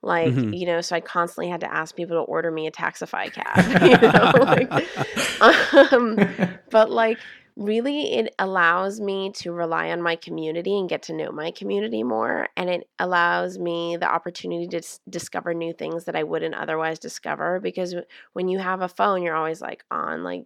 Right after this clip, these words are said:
Speaker 1: Google Maps or whatever, trying
Speaker 2: Right.
Speaker 1: to get around instead of relying on your community.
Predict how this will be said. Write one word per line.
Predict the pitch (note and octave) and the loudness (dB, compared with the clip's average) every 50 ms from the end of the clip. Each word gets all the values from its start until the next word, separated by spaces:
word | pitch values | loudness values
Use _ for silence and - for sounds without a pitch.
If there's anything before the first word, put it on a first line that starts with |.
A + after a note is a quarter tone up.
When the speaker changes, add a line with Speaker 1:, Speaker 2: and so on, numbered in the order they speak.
| _ - | _ -10
Speaker 1:
Google | F3+ F3 F#3+ - | -10 -6 -6 -6
Maps | G#3+ A#3 B3 B3+ A#3 F#3 D3+ B2+ - - | -4 -4 -2 0 0 0 0 0 -4 -10
or | - - E3+ - - E3 | -12 -8 -8 -6 -8 -8
whatever, | E3+ - F#3 G3 G#3+ G#3+ G#3+ G3 E3+ E3 | -8 -6 -4 -2 -2 -2 -2 0 0 0
trying | D#3 - - G#2 | 2 0 0 0
Speaker 2:
Right. | - D#3+ | 0 -2
Speaker 1:
to | E3 D#3+ | -2 -4
get | E3+ D#3+ | -6 -6
around | D#3 D#3+ D#3+ D#3 D#3 D#3 | -6 -4 -4 -4 -4 -4
instead | D3+ D#3+ F3 - F3+ E3 | -6 -8 -12 -12 -10 -10
of | E3+ F3 | -8 -6
relying | E3+ D#3+ D#3+ D#3+ D#3+ D#3+ | -6 -4 -4 -4 -4 -6
on | D#3+ D#3 | -8 -8
your | D#3 D#3 _ | -10 -12 _
community. | - E3+ E3+ E3 E3 E3 E3 D#3+ E3 - | -10 -6 -6 -4 -4 -2 -2 -2 -4 -4